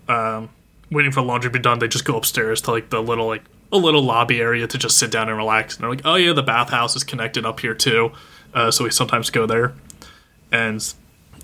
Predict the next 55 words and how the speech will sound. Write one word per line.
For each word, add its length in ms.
um, 420
she's 220
saying, 420
uh, 280
Mizusaki's 460
saying, 180
like, 160
"Oh, 40
I 80
love 200
this 120
building, 320
but, 140
like, 220
buildings 260
are 60
so 160
hard 200
for 80
me 100
to 100
draw, 260
especially 300
something, 280
like, 120
so 340
unique 380
as 120
this." 400
And 80
they're 60
like, 140
"Oh, 140
you 160
draw?" 360
She's 160
like, 120
"Oh, 80
yeah, 120
I 40
wanna 160
be 120
an 80
animator." 460
And 100
she 120
pulls 260
out 100
her 100
sketchbook 640
and, 280
uh, 180
shows 300
them 120
both. 300